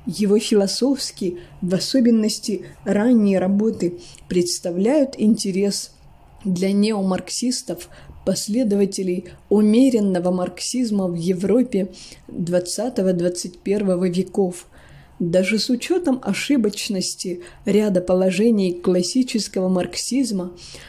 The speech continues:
марксистская философия углубляет понимание процессов,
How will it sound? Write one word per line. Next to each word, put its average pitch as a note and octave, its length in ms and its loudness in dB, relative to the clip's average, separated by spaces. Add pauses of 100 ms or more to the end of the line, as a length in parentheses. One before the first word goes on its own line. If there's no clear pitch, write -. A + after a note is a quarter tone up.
(120)
марксистская A#3+ 760 0
философия G3 880 0
углубляет F#3+ 840 0
понимание F#3+ 640 2
процессов, F3+ 720 -4